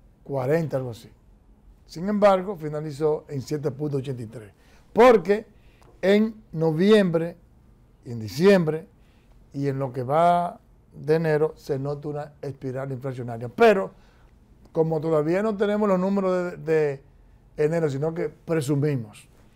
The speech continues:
pero o-, noviembre y diciembre incre-, se incrementó la inflación y por eso pasamos de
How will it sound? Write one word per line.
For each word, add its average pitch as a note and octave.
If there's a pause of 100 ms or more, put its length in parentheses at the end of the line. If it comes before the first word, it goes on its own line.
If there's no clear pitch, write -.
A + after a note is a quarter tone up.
(400)
pero D#3+
o-, D#3+ (280)
noviembre A#3
y -
diciembre D#3 (760)
incre-, D3+
se D3
incrementó C#3
la D#3+
inflación C#3+
y C#3+
por C3+
eso C3+
pasamos D3+
de B2